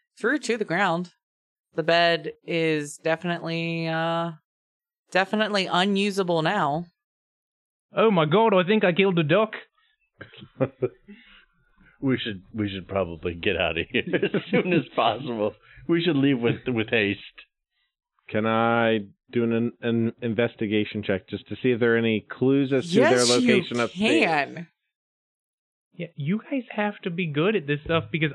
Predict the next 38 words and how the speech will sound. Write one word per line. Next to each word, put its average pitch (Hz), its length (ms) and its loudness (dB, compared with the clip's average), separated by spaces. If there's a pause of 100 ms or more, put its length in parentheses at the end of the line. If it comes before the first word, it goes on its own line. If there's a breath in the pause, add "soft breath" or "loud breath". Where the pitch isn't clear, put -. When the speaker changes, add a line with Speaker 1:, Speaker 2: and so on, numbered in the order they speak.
Speaker 2:
I 180 180 -2
can't 185 300 -4
do 196 160 0
these 123 300 -4
things. 147 400 2
Speaker 4:
Oh, 92 140 -10 (160)
well, 113 180 -8
I - 20 -8
bet 123 160 -2
I 123 100 0
don't 123 200 -2
find 139 220 -2
anything 110 320 -4
with 110 120 -4
a 92 140 -4 (100)
four 123 440 -2 (680)
total. 101 540 -2 (500)
I 113 60 -6
got 113 160 2
a 95 60 -2
three 98 460 -4 (120)
and 110 160 -14
then 95 160 -14
plus 87 240 -10
a 87 80 -10
one. 80 280 -16 (420)
Speaker 1:
Yeah, 339 300 2
no, 349 340 2
she's 269 300 -2
definitely 277 340 2
not 262 240 4
in 254 100 2
the 240 80 2
room. 262 380 0 (520 loud breath)
At 214 120 0
least 220 280 0
you 196 60 2
think. 190 320 0